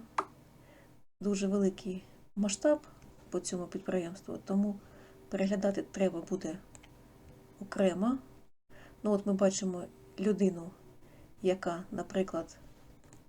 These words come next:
є бенефіціаром у цьому підприємству, входить до корпоративної структури і є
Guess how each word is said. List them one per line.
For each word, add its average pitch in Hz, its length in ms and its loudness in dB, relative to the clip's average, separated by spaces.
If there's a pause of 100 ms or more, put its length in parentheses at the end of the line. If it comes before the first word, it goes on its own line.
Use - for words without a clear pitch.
(1000)
є 185 400 0 (2250)
бенефіціаром 202 800 2 (160)
у 202 80 0
цьому 226 260 0
підприємству, 233 720 0 (180)
входить 202 600 0
до 196 200 0
корпоративної 190 720 0
структури 208 600 -2 (1040)
і 277 360 2 (460)
є 233 500 2